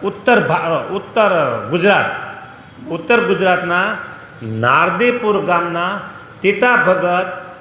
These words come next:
એને ભગવાન સ્વામીને તેડવા આવ્યા હતા, ત્યારે વિમાન લઈને તેડવા આવ્યા હતા.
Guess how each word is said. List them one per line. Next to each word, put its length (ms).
એને 180
ભગવાન 380
સ્વામીને 480
તેડવા 300
આવ્યા 140
હતા, 280
ત્યારે 500
વિમાન 380
લઈને 220
તેડવા 300
આવ્યા 160
હતા. 160